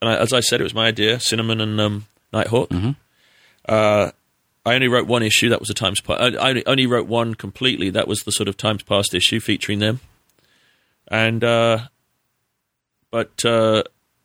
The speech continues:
Speaker 1: it was, it was, it, Kendra Hall, which was the character, was one I created with David Goyer for Justice Society. So, um, I have a lot of affection for that book.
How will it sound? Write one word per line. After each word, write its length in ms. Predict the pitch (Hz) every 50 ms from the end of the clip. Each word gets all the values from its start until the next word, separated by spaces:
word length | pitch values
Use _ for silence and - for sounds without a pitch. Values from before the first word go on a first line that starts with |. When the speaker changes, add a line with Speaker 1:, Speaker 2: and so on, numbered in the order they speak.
| _ -
Speaker 1:
it 100 | 117 -
was, 360 | - 110 110 - - - - - -
it 160 | 110 107 -
was, 280 | 104 110 101 - - - -
it, 140 | 98 - - - - _ _ -
Kendra 320 | - 139 139 117 120 117
Hall, 220 | 110 160 160 131 110
which 180 | 104 82 -
was 80 | - 101
the 80 | - -
character, 400 | - 127 131 123 - - 98 95
was 240 | 104 98 - -
one 180 | - 107 113 107
I 140 | 107 110 101
created 400 | - - 117 107 110 - - 104
with 160 | 104 101 -
David 240 | - 104 101 92 -
Goyer 220 | 113 113 101 -
for 100 | - -
Justice 320 | - 101 101 - - - -
Society. 400 | - - - - - - - - _ _ _ _ _ _ - - - - - _ _ _ _ _
So, 340 | - - - 104 104 101 98
um, 240 | 98 98 95 98 - -
I 40 | -
have 100 | 107 101
a 40 | 113
lot 80 | 113
of 60 | 107 107
affection 360 | 104 - - - - - -
for 80 | -
that 140 | 85 - -
book. 260 | - - - - -